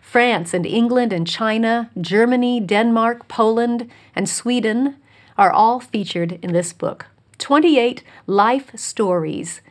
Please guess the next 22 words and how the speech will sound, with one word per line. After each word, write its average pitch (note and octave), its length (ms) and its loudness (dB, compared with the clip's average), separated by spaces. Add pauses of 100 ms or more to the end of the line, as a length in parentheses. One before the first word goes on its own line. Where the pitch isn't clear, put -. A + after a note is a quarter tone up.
(320)
that A3 100 2
will A3 80 4
give D#4+ 280 -2
your G4 100 4
student C4+ 640 0
insight C4+ 720 0
into G#3 260 -2
this B3+ 320 -4
time C4 340 -2
period A3 560 -2 (300)
in G#3+ 140 2
a G#3+ 40 2
way C#4 300 2
that G3 260 -2 (100)
no G#3 260 -2
textbook - 880 -10
can. E3 560 -10 (3500)
The G3+ 80 -2
historical C#4+ 680 2
fiction B3+ 480 -4
book F#3 320 -2 (100)
is F#3+ 460 -4